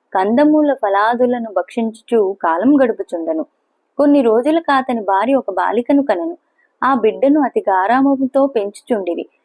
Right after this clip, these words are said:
క్షత్రియ వంశమందు జన్మించిన ఆ బాలికకు ఆహారాది సదుపాయాలు సరిగ్గా లేకపోయినప్పటికీ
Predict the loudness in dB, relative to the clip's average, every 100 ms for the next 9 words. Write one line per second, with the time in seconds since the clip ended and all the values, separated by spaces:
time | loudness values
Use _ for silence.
0 | _ _ -2 0 2 2 2 0 -2 2
1 | 4 4 4 0 0 0 0 0 -2 -2
2 | -2 0 -2 -2 -2 0 0 0 0 0
3 | 2 0 -2 -4 -2 -2 0 0 -2 -4
4 | -2 -2 -2 -2 -2 0 -2 -2 -4 -2
5 | -2 -4 -6 -8 -4 -2 -2